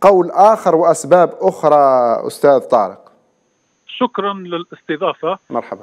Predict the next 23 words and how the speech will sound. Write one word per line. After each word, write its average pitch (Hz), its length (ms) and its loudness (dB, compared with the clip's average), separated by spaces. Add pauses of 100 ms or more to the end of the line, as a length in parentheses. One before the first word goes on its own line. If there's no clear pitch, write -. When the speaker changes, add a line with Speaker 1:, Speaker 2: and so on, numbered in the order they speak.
(100)
Speaker 2:
العدد 180 540 -6 (300)
الذي، 165 760 -14
آه، 139 500 -12 (180)
يدور 151 440 -6 (300)
عند 151 260 -12
الصحفيين 156 600 -10
في 143 120 -20
فرنسا 180 520 -8 (340)
هو 170 240 -4 (120)
أربعين 220 520 -8 (120)
ألف 185 200 -12 (280)
Speaker 1:
نعم. 117 200 -6 (240)
Speaker 2:
ميت 190 360 -8 (500)
في 190 60 -4
البحر 175 320 -6
المتوسط، 165 680 -14 (340)
وبعض 220 300 -8
الصحفيين 208 920 -12 (260)
يسمون 202 560 -6
اليوم 185 460 -4 (260)
البحر 156 400 -6
الأبيض 160 380 -8 (160)
المتوسط 165 800 -6